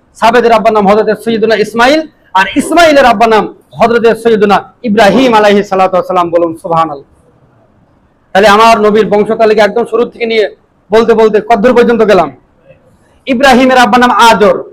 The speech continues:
আজরের আব্বার নাম নাজর। নাজরের আব্বার নাম সুরুজ। সুরুজের আব্বার নাম রউ। রউর আব্বার নাম ফালেজ। ফালেজের আব্বার নাম আবির। আবিরের আব্বার নাম আরফাসাদ। আরফাসাদের আব্বার নাম সালেহ। সালেহের আব্বার নাম শাম। শামের আব্বার নাম হযরত সৈয়দুনা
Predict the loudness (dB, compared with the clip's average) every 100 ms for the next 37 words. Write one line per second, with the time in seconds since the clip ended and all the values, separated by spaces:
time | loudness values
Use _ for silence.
0 | _ 0 2 2 2 2 0 2 2 2
1 | 2 -2 -4 -12 -4 0 2 2 2 2
2 | -2 -2 0 0 0 -6 -16 _ _ -4
3 | 0 2 2 2 2 2 2 4 2 0
4 | -6 -8 0 2 4 2 2 -2 0 0
5 | 2 0 -4 _ _ 0 2 2 2 0
6 | 0 2 2 4 2 0 -6 0 2 2
7 | 2 2 2 2 2 0 0 0 0 -2
8 | -8 -2 0 0 0 0 0 0 0 -2
9 | -4 -2 0 0 -2 -8 _ 0 2 2
10 | 2 2 0 -2 -2 0 0 -2 -14 _
11 | -2 0 2 2 0 0 0 0 0 -4
12 | -2 -2 0 -2